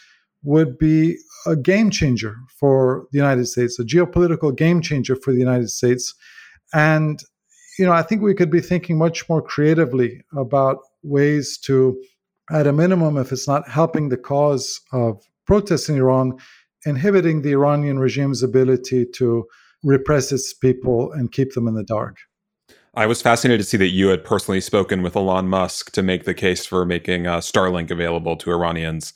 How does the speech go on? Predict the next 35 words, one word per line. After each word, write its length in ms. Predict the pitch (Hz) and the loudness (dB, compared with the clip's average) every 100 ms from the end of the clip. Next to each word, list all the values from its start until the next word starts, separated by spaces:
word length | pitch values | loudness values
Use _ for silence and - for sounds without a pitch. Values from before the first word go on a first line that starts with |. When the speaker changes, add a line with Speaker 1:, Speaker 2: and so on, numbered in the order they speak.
| - - - | -20 -20 -8
Speaker 2:
Was 120 | 90 | -2
that 160 | 98 92 | 2 2
a, 220 | 87 87 | 2 0
a 40 | 92 | -2
difficult 420 | 110 104 107 92 | -2 0 -2 -2
case 200 | 101 - | -4 -4
to 80 | 98 | -6
make? 240 | 117 - _ _ _ _ _ _ _ _ _ _ _ _ _ - | -6 -10 _ _ _ _ _ _ _ _ _ _ _ _ _ -2
Speaker 1:
What 180 | 151 | 2
I 160 | 185 214 | 2 2
found 600 | 214 185 175 170 156 - - | 0 0 2 2 -2 -6 -6
in 140 | 156 135 | -4 -4
speaking 560 | - 160 156 - 147 | -2 0 0 0 0
with 220 | 131 131 - | 0 0 -2
prominent 440 | 147 143 135 - | 0 0 -2 -2
tech 240 | 147 147 - | -2 -2 -2
entrepreneurs 800 | 143 127 135 135 135 131 123 | -2 -2 -2 0 2 2 0
over 200 | 160 123 | -2 0
the 100 | 127 | 2
years 460 | 127 131 131 - - - | 4 4 2 -4 -14 -6
is 280 | 147 135 - | -2 -2 0
that 180 | 139 143 | -2 0
a 100 | 147 | 0
lot 180 | 165 | 2
of 120 | 180 147 | 2 0
them 320 | 139 139 - - | -6 -8 -14 -18
spent 320 | - 160 147 | -4 -2 0
their 100 | 143 | 0
formative 500 | 160 156 143 147 127 | 0 0 0 -2 0
years 320 | 135 139 120 | 2 2 2
reading 240 | 139 139 | 0 0
science 380 | 127 139 139 120 | -2 -2 -2 -2
fiction 500 | - 156 - 143 131 - - _ _ _ - | -2 -2 -2 -2 -4 -8 -20 _ _ _ -2
and 220 | 139 135 | 0 4
watching 760 | 143 139 - 147 135 135 135 | 2 2 -2 -4 -2 -4 -6